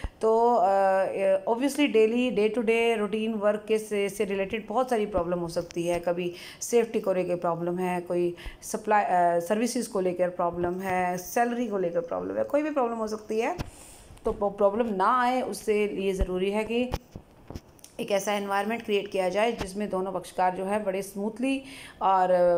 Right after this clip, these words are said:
बड़े काम तरीके से जो है, अ, काम को अंजाम दे। तो it's a joint effort। और हालांकि डिसीजन, मतलब वर्क्स कमेटी अगर मान लीजिए किसी, अ, होने वाले डिस्प्यूट के ऊपर कोई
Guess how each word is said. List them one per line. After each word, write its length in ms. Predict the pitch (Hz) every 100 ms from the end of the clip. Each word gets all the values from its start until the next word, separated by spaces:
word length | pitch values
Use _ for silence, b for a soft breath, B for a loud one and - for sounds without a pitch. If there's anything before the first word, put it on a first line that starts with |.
| 170
बड़े 300 | 175 190 196
काम 380 | 190 185 185 214
तरीके 340 | 220 190 180 170
से 180 | 165
जो 100 | 170
है, 260 | 170 175 202
अ, 120 | 202 B B -
काम 480 | - 170 170 170 175
को 80 | 175
अंजाम 460 | 170 165 170 156 160
दे। 240 | - 320 B B B -
तो 260 | 185 185
it's 300 | - 170 -
a 60 | 220
joint 360 | 170 175 180
effort। 640 | 196 180 185 - - - -
और 580 | 190 185 185 180 175 180
हालांकि 440 | 196 262 311 285 277
डिसीजन, 540 | 220 214 214 196 175
मतलब 300 | 180 214 254
वर्क्स 260 | 220 226 -
कमेटी 360 | 254 247 247 254
अगर 320 | 196 202 240
मान 240 | 220 196
लीजिए 420 | 202 202 226 233 233 B B -
किसी, 460 | 233 233 247 247
अ, 80 | - 190 190 185 175 180 165
होने 380 | 190 190 208 240
वाले 320 | 226 208 208
डिस्प्यूट 580 | 196 196 - 190 196 190
के 60 | 185
ऊपर 240 | 175 190
कोई 400 | 190 185 190 185